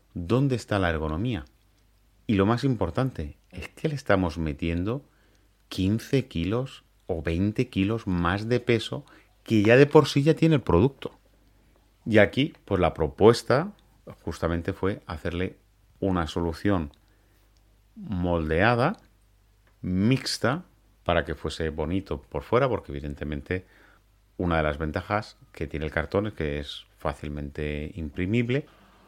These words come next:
pero como ya el producto en sí, en este caso el poliestireno, daba la protección suficiente para poder hacer el envío, simplemente necesitaba, pues, un cartón de menos gramaje impreso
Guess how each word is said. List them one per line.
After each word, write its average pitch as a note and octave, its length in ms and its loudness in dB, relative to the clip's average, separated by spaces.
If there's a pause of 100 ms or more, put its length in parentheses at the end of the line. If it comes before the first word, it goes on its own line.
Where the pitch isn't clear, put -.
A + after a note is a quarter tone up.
(220)
pero A2+ 320 10
como G2+ 220 6
ya C#3 320 4 (200)
el A2 260 8
producto A2+ 760 6
en G2+ 100 2
sí, B2+ 380 -4 (680)
en F#2 120 -2
este F2 180 -4
caso - 480 0
el E2+ 240 -2
poliestireno, F2 640 0
daba A2+ 440 2
la B2+ 100 4
protección A#2+ 560 0
suficiente A2 760 -4
para D2 220 -6
poder D#2+ 300 -2
hacer F2+ 320 -2
el E2 160 -2
envío, B2 400 -2 (480)
simplemente B2 720 2
necesitaba, F#2+ 680 -4 (320)
pues, F#2+ 140 -4
un G#2+ 80 -2
cartón G#2 580 0
de E2+ 380 -6
menos A#2 560 0
gramaje C#3 640 2 (580)
impreso C3+ 800 4